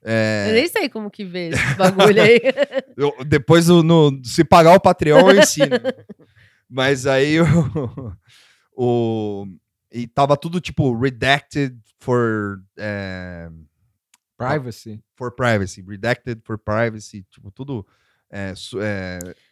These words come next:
Speaker 2: Tipo, são informações do
Speaker 1: Isso.
Speaker 2: site,
Speaker 1: É, infor-
Speaker 2: sobre dono do site
Speaker 1: É,
Speaker 2: e tal.
Speaker 1: dono do
Speaker 2: É.
Speaker 1: site, quem, quem que
Speaker 2: Da,
Speaker 1: fez
Speaker 2: do,
Speaker 1: o
Speaker 2: da U R L, sei lá,
Speaker 1: Isso, é
Speaker 2: é.
Speaker 1: quem fez,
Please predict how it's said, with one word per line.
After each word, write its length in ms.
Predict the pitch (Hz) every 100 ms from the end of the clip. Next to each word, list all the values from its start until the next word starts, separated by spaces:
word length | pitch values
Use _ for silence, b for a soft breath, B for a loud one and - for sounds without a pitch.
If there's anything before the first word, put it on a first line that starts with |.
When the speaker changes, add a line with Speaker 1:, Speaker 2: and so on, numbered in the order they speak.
| _ -
Speaker 2:
Tipo, 340 | - 196 190
são 160 | - 196
informações 840 | 190 208 202 202 - 202 208 220
do 180 | 202 220
Speaker 1:
Isso. 100 | -
Speaker 2:
site, 440 | - 196 170 - 117
Speaker 1:
É, 180 | 113
infor- 120 | 113 190
Speaker 2:
sobre 420 | 185 185 180 170 160
dono 340 | 180 196 208
do 140 | 175 165
site 220 | - 160 135
Speaker 1:
É, 140 | 151
Speaker 2:
e 40 | 139
tal. 100 | 165
Speaker 1:
dono 160 | 143
do 60 | 143
Speaker 2:
É. 120 | 165
Speaker 1:
site, 520 | 139 135 147 139 - 117
quem, 440 | 143 143 131 117
quem 260 | - 135 139
que 80 | 151
Speaker 2:
Da, 120 | 175
Speaker 1:
fez 120 | 160
Speaker 2:
do, 160 | 175 175
Speaker 1:
o 40 | 160
Speaker 2:
da 160 | 170 175
U 60 |
R 220 | 170 170
L, 400 | 165 175 165 147
sei 160 | 143 120
lá, 140 | 123
Speaker 1:
Isso, 160 | 113 95
é 100 | 156
Speaker 2:
é. 20 |
Speaker 1:
quem 140 | 135 127
fez, 260 | 139 127